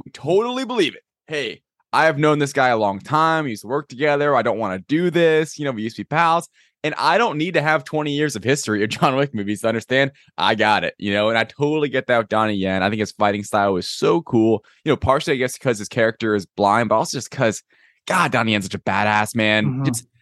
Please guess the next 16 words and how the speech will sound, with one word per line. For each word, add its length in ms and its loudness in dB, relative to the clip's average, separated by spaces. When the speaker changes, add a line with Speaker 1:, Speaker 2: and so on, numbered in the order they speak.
Speaker 1:
and, 140 2
and 360 -2
the 120 -4
way 180 4
he 80 0
has, 280 0
like, 240 0
hi-, 180 -6
his 240 -8
sword 480 4
was 120 -6
so 260 2
cool. 600 0
I 80 2
just 240 -2
love 480 0